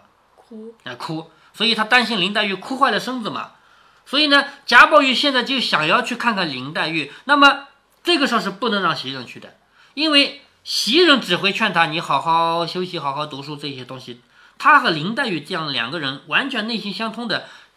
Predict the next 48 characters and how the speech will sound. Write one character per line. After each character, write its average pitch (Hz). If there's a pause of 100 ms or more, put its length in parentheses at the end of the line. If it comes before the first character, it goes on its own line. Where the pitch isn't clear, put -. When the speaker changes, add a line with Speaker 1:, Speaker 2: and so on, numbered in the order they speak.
(240)
Speaker 2:
袭 -
人 302
是 180
不 156
会 151
理 113
解 -
的， 101
只 185
有 208
谁 165
会 185
理 131
解？ 117 (760)
Speaker 1:
晴 214
雯。 202
Speaker 2:
哎， 139
对， 147
只 180
有 208
晴 190
雯 143
了， 147
是 135
不 135
是 127
啊？ 120 (220)
所 233
以 254
呢， 220 (220)
贾 240
宝 285
玉 233
就 240
叫 226
袭 -
人 254
说 233 (180)
：“你 240
到 269
宝 214
钗 220
那 240
儿 240
去 202
借 226
书 247
去。” 165